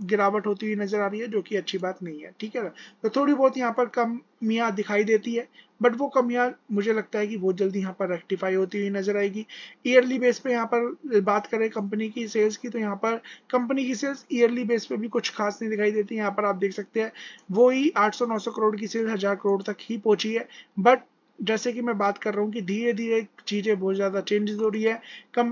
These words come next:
अ, Jio ने इसका टेक ओवर लेता हुआ नजर आया है और ज़्यादा साल नहीं हुए, दो तीन साल होते हुए नजर आए हैं। इसका effect बहुत जल्दी यहाँ पर आता हुआ दिखाई देगा, दो हज़ार उन्नीस से ही लेना शुरू कर दिया था, है ना, इन्होंने, but still यहाँ पर हम बात करें पाँच साल हो गए हैं, but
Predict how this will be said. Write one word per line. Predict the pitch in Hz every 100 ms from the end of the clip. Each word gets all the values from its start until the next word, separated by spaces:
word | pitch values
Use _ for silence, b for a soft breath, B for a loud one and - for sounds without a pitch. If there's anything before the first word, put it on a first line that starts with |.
| -
अ, | - 202 208
Jio | 180 233 247
ने | 247
इसका | 240 - 240
टेक | - 208 202
ओवर | 214 220
लेता | 220 208 226
हुआ | 220 220
नजर | 214 208 220
आया | 214 220
है | 240
और | 233
ज़्यादा | 208 208 202 -
साल | 208 202
नहीं | 220
हुए, | 220 226
दो | 202 220
तीन | 226 214
साल | 208 202
होते | 202 214
हुए | 214 214
नजर | 214 208
आए | 214 208
हैं। | 240 B B B
इसका | 285 - - 285 -
effect | 214 240 240 -
बहुत | 208 202 196
जल्दी | 214 202 226
यहाँ | 240 208 180 196
पर | 208 190
आता | 180 196
हुआ | 185 190
दिखाई | 180 180 180
देगा, | 185 208
दो | 202 202
हज़ार | 208 214
उन्नीस | - 208 214
से | - 226
ही | 220 214
लेना | 208 208 208
शुरू | 202 196
कर | 196 180
दिया | 190
था, | 196 226 B B B
है | 208
ना, | 220 233
इन्होंने, | 208 214 285 B B -
but | 226 247
still | - 269 254
यहाँ | 233 214
पर | 233
हम | 233 220
बात | 214 214
करें | 226 240
पाँच | - 214 208
साल | - - - 226
हो | 202 208
गए | 240 233
हैं, | - B B - 254
but | 247